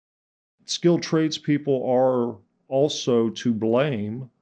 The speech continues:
for why there's such a shortage. Many skilled tradespeople encourage their own children, "Do not do what I do. It is such hard work. There's a better way of life. There's an easier way to do,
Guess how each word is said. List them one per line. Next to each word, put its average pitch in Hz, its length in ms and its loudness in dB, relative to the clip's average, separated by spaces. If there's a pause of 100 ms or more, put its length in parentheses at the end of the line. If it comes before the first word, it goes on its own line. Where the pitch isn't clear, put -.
for 139 540 0
why 117 340 0
there's 110 320 -4
such 104 220 -4
a - 20 -8
shortage. - 800 -10 (640)
Many 117 800 0
skilled 110 340 -2
tradespeople 113 720 -2
encourage 120 500 -4
their 110 200 0
own 127 180 0
children, 117 560 0
"Do 110 160 -2
not 131 260 -4
do 139 160 0
what 110 200 0
I 104 120 -2
do. 113 320 -6 (920)
It 107 80 -2
is 110 200 -4
such - 520 -2
hard 120 260 2
work. 127 300 -8 (800)
There's 113 180 -2
a 113 60 -2
better 127 320 2
way 120 180 4
of 104 100 0
life. 113 360 0
There's 98 180 -6
an 110 160 -8
easier 135 420 -2
way 120 220 -2
to 104 220 -6
do, 107 720 0